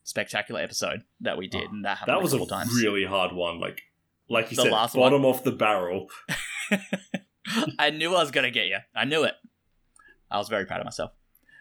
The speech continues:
Speaker 1: Uh, but, so this one, so also you have two lifelines.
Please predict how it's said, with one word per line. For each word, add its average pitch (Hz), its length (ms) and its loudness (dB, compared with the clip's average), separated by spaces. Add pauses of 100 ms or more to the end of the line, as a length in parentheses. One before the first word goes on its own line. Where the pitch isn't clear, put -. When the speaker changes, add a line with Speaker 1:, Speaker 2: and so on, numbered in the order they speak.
(140)
Speaker 1:
Uh, 135 280 2 (280)
but, 123 420 2 (280)
so 131 320 2
this 147 280 -6
one, 151 420 0
so 139 220 0 (120)
also 160 260 -2
you 147 140 -2
have 135 180 -4
two 147 180 -4
lifelines. 147 680 -2